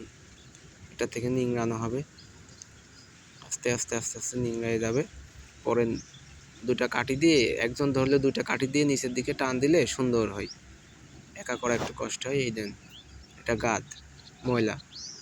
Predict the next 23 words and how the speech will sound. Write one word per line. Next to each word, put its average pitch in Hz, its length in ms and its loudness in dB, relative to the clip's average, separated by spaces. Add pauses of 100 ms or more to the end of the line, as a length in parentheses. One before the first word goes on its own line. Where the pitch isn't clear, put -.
(380)
এই 117 80 0
নেটের 131 280 2
ভিতরে 147 240 4
আরও 143 140 4
প্রচুর 135 340 -2
ময়লা 120 320 0
আছে। 123 220 -10 (520)
এক 135 200 0
কেজি 156 200 6
মোমে 151 320 6 (120)
আড়াইশো 135 300 0
থেকে 151 200 -2
তিনশো 143 280 2
গ্রাম 147 360 4
বাদ, 127 180 4 (240)
বাদ 131 160 2 (100)
পড়ে 107 180 -6
যায়, 110 160 -14
এটা 127 140 -6
ময়লা 127 320 2
হয়। 101 180 -8 (2750)
দেখতে 117 260 -2
থাকুন, 131 360 -6